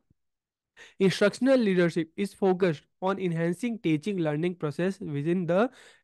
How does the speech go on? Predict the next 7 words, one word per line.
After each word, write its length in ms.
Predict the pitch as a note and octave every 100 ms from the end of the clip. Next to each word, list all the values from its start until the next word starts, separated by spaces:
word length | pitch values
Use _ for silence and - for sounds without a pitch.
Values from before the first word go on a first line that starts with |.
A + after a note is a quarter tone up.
| F3
educational 680 | D3+ C#3+ D#3 A3 A#3 C#4+ A#3
institution, 540 | F3+ E3+ C#3+ D3 C#3
के 80 | D#3+
अनुदेशात्मक 720 | D#3+ D#3 D#3 D3+ D#3 D3+ G3
जो 140 | F3+
नेतृत्व 520 | D3+ C#3+ D#3+ G3+ F#3+ F#3+
है, 200 | G#3